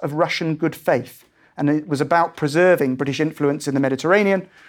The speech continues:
for which, of course, Churchill had been fighting since nineteen forty. What comes through in all of the contemporary accounts is that Churchill was never happier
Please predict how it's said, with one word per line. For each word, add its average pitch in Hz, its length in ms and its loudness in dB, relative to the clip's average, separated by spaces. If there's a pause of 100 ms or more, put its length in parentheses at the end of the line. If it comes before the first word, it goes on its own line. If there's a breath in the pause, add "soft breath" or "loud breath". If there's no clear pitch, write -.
(140)
for - 160 -4
which, 156 160 0
of 151 100 -4
course, 139 220 0
Churchill 139 380 -2
had 135 80 -2
been 135 120 0
fighting 127 540 -4 (180)
since - 320 -6
nineteen 123 420 -2
forty. 123 440 -4 (840 loud breath)
What 269 260 2
comes 277 280 4
through 156 440 4
in 151 120 4
all 208 240 8
of 185 60 0
the 180 60 -2
contemporary 127 520 -2
accounts - 600 -6 (340 soft breath)
is 170 200 0
that 196 160 2
Churchill 226 460 4
was 190 140 2
never 202 320 2
happier 123 520 -2